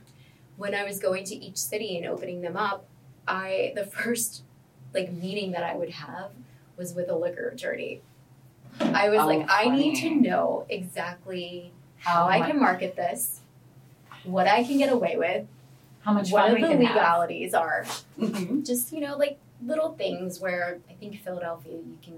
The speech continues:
Speaker 1: I think you can get away. Mm. Again, I'm
Speaker 2: The
Speaker 1: not,
Speaker 2: laws have
Speaker 1: I'm not
Speaker 2: probably
Speaker 1: an
Speaker 2: changed.
Speaker 1: attorney,
Speaker 2: Mm-hmm.
Speaker 1: but I thought it was, like, a twenty, twenty-five cent beers or something like that for a certain amount of hours.
Speaker 2: Oh.
Speaker 1: In Boston, we had to have a twenty-three and over,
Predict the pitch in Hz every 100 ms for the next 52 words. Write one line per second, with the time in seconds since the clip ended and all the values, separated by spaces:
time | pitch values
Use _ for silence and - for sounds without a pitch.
0 | - 165 - 190 196 175 160 - 160 -
1 | 165 - - - - - 185 180 175 175
2 | 165 - _ _ - - - _ _ _
3 | _ 160 156 151 - 160 156 - - -
4 | - 190 202 220 240 247 277 285 226 226
5 | 233 240 - 160 - 214 214 240 - -
6 | 190 180 - - 175 165 - - - 175
7 | 170 165 - - - - - - - -
8 | 156 151 143 160 - - 156 151 151 156
9 | 156 160 - 160 165 160 160 160 160 165
10 | - 156 160 160 143 131 127 - - -
11 | _ _ _ _ _ - - _ 190 185
12 | 180 - - 185 185 180 180 - 190 180
13 | 170 170 170 175 175 - 175 170 170 170
14 | 170 165 165 160 135 123 - - -